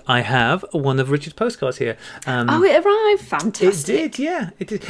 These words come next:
Speaker 1: I, the one thing I'm slightly baffled, I, I thought you might enjoy this postcard I had made for one of the bits. I hadn't counted on the Royal Mail being too large for it. Now, I'm not, so the postcard turned up
Speaker 2: Mm-hmm.
Speaker 1: in an envelope, so <laughs> I'm not quite sure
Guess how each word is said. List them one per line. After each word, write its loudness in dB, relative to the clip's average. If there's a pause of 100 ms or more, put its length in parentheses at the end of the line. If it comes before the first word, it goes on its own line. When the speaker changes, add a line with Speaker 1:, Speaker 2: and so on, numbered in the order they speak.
(120)
Speaker 1:
I, 4
the -4
one 2
thing 2
I'm 2
slightly -6
baffled, -2
I, -2
I -12
thought 0
you -2
might 2
enjoy 4
this -4
postcard 0
I 2
had 0
made 2
for -6
one -4
of -4
the -2
bits. -8 (260)
I -2
hadn't -2
counted -2
on 2
the 4
Royal 4
Mail 2
being 2
too 0
large 2
for -6
it. -4 (360)
Now, 0
I'm 2
not, 0 (220)
so -6
the 4
postcard -2
turned -2
up -2
Speaker 2:
Mm-hmm. 0 (320)
Speaker 1:
in 2
an 4
envelope, 0 (160)
so -4
<laughs> 0
I'm -2 (480)
not 2
quite 0
sure -2